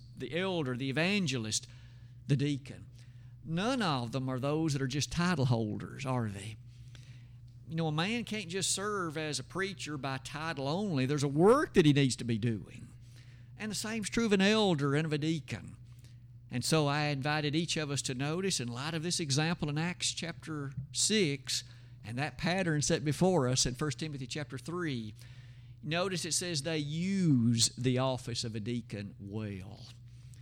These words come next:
That is to say, they invest in that work they've been given to do, and they ensure that it's carried out faithfully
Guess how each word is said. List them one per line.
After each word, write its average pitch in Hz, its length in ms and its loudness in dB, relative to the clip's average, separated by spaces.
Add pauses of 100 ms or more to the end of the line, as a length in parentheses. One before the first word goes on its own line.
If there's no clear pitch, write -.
(340)
That 165 180 -2
is 165 120 0
to 151 100 -4
say, 151 460 -2
they 160 200 -4
invest 165 640 2
in 160 140 0
that 160 200 -2
work 170 320 0
they've 151 220 -2
been 135 160 0
given 135 280 0
to 135 80 0
do, 151 300 0
and 151 140 -2
they 185 180 0
ensure 240 600 4
that 214 100 8
it's 196 140 4
carried 214 340 0
out 196 180 0
faithfully 202 720 -2